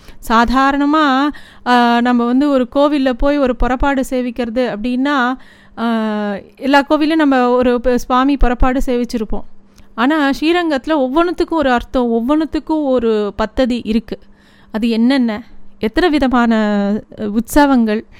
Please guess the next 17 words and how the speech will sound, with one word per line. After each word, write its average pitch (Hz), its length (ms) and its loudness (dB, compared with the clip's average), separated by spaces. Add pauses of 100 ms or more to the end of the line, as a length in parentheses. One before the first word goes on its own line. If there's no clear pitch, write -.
(180)
அதை 214 280 0
எதனால 294 480 4
கொண்டாடுறா, 240 540 -2
அதை 202 240 -2
எப்படி 277 280 0
ஏற்படுத்தி 262 460 2
வச்சிருக்கா, 202 480 -4 (480)
அதை 233 140 2
நம்ம 214 140 2
எப்படி 269 380 0 (120)
புரிஞ்சுக்கணும் 262 560 2 (440)
அப்படிங்கிறதையும் 240 640 2
பார்க்கலாம். 208 520 -4 (600)
அது 220 160 -2
மட்டும் 262 340 -2
இல்ல, 240 260 -6 (120)
ஸ்ரீரங்கத்திலையும் 277 960 0